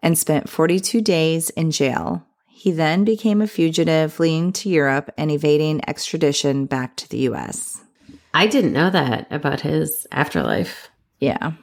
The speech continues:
Speaker 2: That's gross.
Speaker 1: And finally, the last of the eerie coincidences. Helter Skelter is the title of a Beatles song. Charles Manson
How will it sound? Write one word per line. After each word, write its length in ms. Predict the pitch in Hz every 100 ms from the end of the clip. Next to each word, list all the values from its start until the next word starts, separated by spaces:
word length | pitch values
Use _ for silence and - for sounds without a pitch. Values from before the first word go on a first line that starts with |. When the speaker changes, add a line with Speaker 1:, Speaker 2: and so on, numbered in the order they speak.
| _ _ _ -
Speaker 2:
That's 260 | 208 208
gross. 560 | - - 151 165 - - _ - - _ _ _ _
Speaker 1:
And 360 | 170 180 185 185
finally, 880 | - 185 185 196 196 185 170 165 165
the 180 | 165 160
last 600 | 160 151 175 185 - -
of 200 | 160 147
the 180 | 151 143 -
eerie 600 | 151 165 180 190 196 190
coincidences. 1400 | 190 - 147 143 - 147 117 - - - - - - - _ _ _ _ _ _
Helter 440 | - 147 156 -
Skelter 680 | 208 - 180 180 208 220 247
is 200 | 170 175
the 80 | 208
title 600 | 202 160 151 147 151 170 - 247
of 140 | 143
a 60 | 156
Beatles 600 | 147 143 127 131 - -
song. 520 | - 113 65 73 156 _ _ _ _ _ _ _
Charles 500 | - 151 151 190 190
Manson 680 | 180 165 170 - 165 180